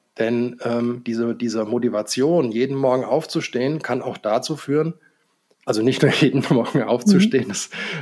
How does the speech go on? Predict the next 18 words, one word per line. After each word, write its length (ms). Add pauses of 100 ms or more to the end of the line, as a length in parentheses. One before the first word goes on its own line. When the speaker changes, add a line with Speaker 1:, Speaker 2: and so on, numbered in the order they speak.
Speaker 1:
mag 260
ja 80
schon 140
eine 80
Motivation 640
und 140
eine 20
Speaker 2:
Ja. 180
Speaker 1:
Herausforderung 640 (240)
für 300
den 140
einen 180
oder 180
anderen 320
sein. 380 (100)
Speaker 2:
<laughs> 100
Kann 180
passieren. 500